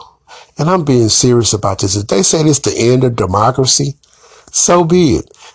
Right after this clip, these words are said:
because we're still being shot down in the streets like fucking animals. You got body cam on police officers doing the wrong thing, and they will not do the right thing.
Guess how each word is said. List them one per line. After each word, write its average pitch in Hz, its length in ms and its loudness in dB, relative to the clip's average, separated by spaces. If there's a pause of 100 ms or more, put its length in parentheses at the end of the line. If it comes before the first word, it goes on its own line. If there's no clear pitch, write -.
because 120 360 0
we're 151 280 4
still 147 460 0
being 143 260 2
shot - 460 -2
down 131 280 2
in 139 80 2
the 139 100 2
streets 135 420 -2
like 110 200 -2
fucking 135 560 -2
animals. 101 640 -2 (1000)
You 120 100 -2
got 95 400 -2
body 147 320 4
cam 98 540 -2 (320)
on 107 220 -2
police 123 440 0
officers 95 640 -2 (280)
doing 127 320 4
the 117 100 2
wrong 104 380 0
thing, 110 440 0 (340)
and 107 180 0
they 110 140 2
will 95 220 -4
not 120 720 -2 (320)
do 117 380 2 (100)
the 120 100 0
right 147 320 0
thing. 73 400 -6